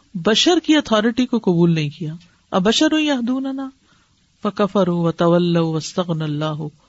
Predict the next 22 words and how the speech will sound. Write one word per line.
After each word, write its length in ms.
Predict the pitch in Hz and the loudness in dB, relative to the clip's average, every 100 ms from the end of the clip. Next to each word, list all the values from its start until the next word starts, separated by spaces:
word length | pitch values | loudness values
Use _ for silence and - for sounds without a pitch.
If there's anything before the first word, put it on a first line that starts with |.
| _ _ | _ _
واللہ 280 | 170 160 165 | 0 2 2
غنی 380 | 156 151 143 147 | 0 -4 -6 -6
حمید۔" 440 | 143 147 143 165 175 _ _ _ _ | -6 -8 -8 -10 -12 _ _ _ _
تو 140 | 220 | 4
انہوں 160 | 220 233 | 6 6
نے 100 | 233 | 6
اللہ 160 | 214 | 4
کا 180 | 214 220 | 2 0
کیا 180 | 214 214 | 2 2
بگاڑا؟ 400 | 208 185 170 170 170 _ _ _ _ _ _ - | 2 0 0 -4 -8 _ _ _ _ _ _ -2
یعنی 200 | 202 226 | 4 6
ضد 220 | 196 233 | 4 4
میں 140 | 254 | 2
آ 160 | 285 226 | 4 4
گئے 160 | 202 240 | 2 -2
نا 140 | 320 330 | -2 -2
کہ 60 | |
انسان 500 | 277 226 185 202 269 | 0 0 0 0 2
ہدایت 380 | 339 302 247 185 | 2 2 0 0
دے 140 | 165 160 | -2 -4
گا 140 | 139 | -6
ہمیں، 180 | 135 | -8